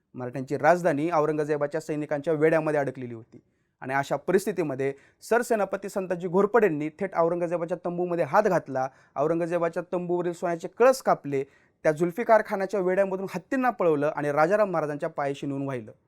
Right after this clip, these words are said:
या गोष्टीमुळं संताजी रावांविषयी असणारा आदर आणि त्यामुळं मराठ्यांच्या मनामध्ये असणारा स्वाभिमान दस पटीनं उंचावला होता आणि मराठे आता औरंगजेबाच्या विरोधामध्ये सक्षमपणे उभे राहिले होते. संताजी बाबांचं एक कृत्य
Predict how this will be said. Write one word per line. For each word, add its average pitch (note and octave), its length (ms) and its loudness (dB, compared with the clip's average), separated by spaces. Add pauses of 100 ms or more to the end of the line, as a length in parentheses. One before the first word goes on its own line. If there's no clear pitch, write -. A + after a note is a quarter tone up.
(440)
या B2 80 -6
गोष्टीमुळं D#3 720 0
संताजी D3 420 -4
रावांविषयी D3+ 480 0
असणारा C3+ 380 -4
आदर F3 300 6 (320)
आणि D3 140 -4 (100)
त्यामुळं G3 320 4
मराठ्यांच्या F3 460 -2
मनामध्ये F3 400 0
असणारा F3 240 -2
स्वाभिमान F3 560 2
दस F#3+ 180 0
पटीनं F#3+ 300 -2
उंचावला F3 420 2
होता C3+ 260 -4 (260)
आणि B2+ 120 -10
मराठे D3 440 2
आता C3+ 240 -2
औरंगजेबाच्या C#3 580 -4
विरोधामध्ये C#3 580 -2
सक्षमपणे C#3+ 520 -6
उभे C#3+ 220 -2
राहिले A#2 200 -6
होते. G#2+ 200 -20 (540)
संताजी D3 340 -4
बाबांचं C#3+ 320 -2
एक C#3+ 200 -4
कृत्य F3 360 -2